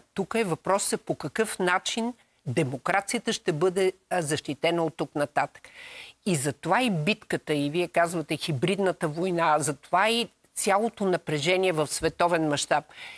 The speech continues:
Ние в момента трябва да покажем дали всичко това, в което сме се клели, в което сме твърдяли какви сме европейци и така нататък, дали, а, желанието ни да принадлежим към тези съюзи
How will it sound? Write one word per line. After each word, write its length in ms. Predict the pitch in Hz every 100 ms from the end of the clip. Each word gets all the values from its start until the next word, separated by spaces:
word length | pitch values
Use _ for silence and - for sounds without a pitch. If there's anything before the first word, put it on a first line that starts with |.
| -
Ние 320 | 160 175 196 240
в 140 | 262 -
момента 320 | 214 233 -
трябва 220 | - 202
да 100 | 196
покажем 540 | 196 - 180 196 196 170
дали 220 | 156 190
всичко 380 | - 247 - 196
това, 320 | 185 175 180
в 140 | 170 -
което 260 | - 180 180
сме 280 | - 170 151
се 220 | - 143 _
клели, 460 | 165 160 175 156 143
в 180 | 143 131 -
което 320 | 170 165 170
сме 320 | - 175 170
твърдяли 560 | 156 - 151 170 170 160
какви 400 | - - - 175
сме 240 | - 170
европейци 760 | 165 143 151 - 175 170 165 -
и 40 |
така 220 | - -
нататък, 560 | 165 160 170 - 160 170
дали, 360 | 143 147 180 202 - - - - -
а, 240 | - 170 170
желанието 580 | 139 156 151 185 233 226
ни 140 | 208
да 120 | 180 151
принадлежим 760 | 147 156 151 135 147 190 214
към 200 | - 180
тези 340 | - 196 185
съюзи 680 | 185 - 190 170 190 175 -